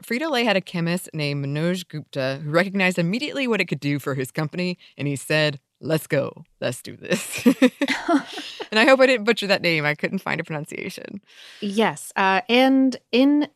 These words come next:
Speaker 2: two thousand three, uh, uh, based on Gupta's work, uh, Frito-Lay switched to sunflower oil for the manufacture of its snacks.
Speaker 1: And these days, farmers have entire fields of these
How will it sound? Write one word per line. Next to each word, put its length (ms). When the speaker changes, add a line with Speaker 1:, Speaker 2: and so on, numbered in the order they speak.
Speaker 2:
two 140
thousand 340
three, 480
uh, 40
uh, 600
based 580
on 280
Gupta's 420
work, 420
uh, 120
Frito-Lay 420
switched 640
to 200
sunflower 480
oil 300
for 400
the 220
manufacture 760
of 80
its 140
snacks. 480
Speaker 1:
And 240
these 260
days, 560
farmers 380
have 160
entire 520
fields 300
of 140
these 300